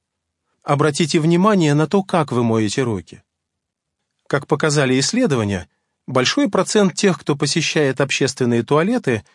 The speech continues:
не моют после этого руки или моют их неправильно. Как же нужно мыть руки? Намочите руки чистой проточной водой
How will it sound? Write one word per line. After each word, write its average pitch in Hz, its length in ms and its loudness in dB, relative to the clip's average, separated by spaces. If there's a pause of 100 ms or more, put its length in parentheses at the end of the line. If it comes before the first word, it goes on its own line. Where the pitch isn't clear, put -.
(240)
не 208 140 2
моют 175 340 4
после 139 320 0
этого 131 280 0
руки 202 400 0 (400)
или 247 180 2
моют 190 300 2
их 180 140 -2
неправильно. 98 600 -2 (1000)
Как 247 240 2
же 139 140 2
нужно 131 320 0
мыть 123 200 -2
руки? 135 360 -4 (1900)
Намочите 175 560 0
руки 185 300 0
чистой 151 340 0
проточной 135 520 0
водой 139 440 0